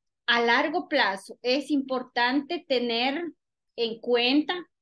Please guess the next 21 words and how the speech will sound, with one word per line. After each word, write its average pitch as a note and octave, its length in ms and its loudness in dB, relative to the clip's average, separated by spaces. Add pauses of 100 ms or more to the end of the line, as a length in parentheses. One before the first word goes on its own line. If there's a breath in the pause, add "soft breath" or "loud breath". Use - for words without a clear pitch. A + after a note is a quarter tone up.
(800)
y A3+ 220 2
es B3 140 2
importante B3+ 640 0
que B3+ 100 -8
ustedes A#3 840 2
tengan A3 400 -2
en G#3+ 180 -2
cuenta D4+ 540 4 (320)
que A#3 120 2
la A#3 140 6
reserva C4+ 760 2
financiera D#4 1120 0 (120)
para A3+ 220 0
mudarse G#3 680 -2
a A#3 180 -6
Portugal D4+ 800 0 (460)
debe C4+ 400 4
ser C4 420 -2
uno F#4+ 400 -2
de D4 160 2
los C#4+ 240 -2